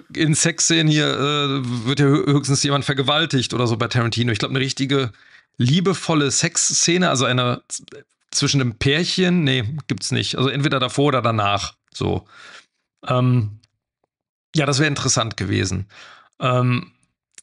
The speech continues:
aber wir können ja mal kurz, bevor wir einfach, weil wir reden jetzt natürlich schon über viel, über, über F-, Namen und Figuren und über Szenen, ähm,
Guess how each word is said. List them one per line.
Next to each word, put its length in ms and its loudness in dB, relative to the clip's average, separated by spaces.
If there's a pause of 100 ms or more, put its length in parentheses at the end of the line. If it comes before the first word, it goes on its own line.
(280)
aber 100 -4
wir 80 -2
können 120 0
ja 20 2
mal 120 2
kurz, 220 0
bevor 300 2
wir 140 2
einfach, 200 0
weil 120 0
wir 80 0
reden 160 2
jetzt 180 -2
natürlich 260 0
schon 120 0
über 120 0
viel, 200 -2
über, 160 0
über 240 -4
F-, 180 -8 (180)
Namen 420 0
und 140 -2
Figuren 460 0
und 100 -4
über 160 0
Szenen, 640 0
ähm, 420 0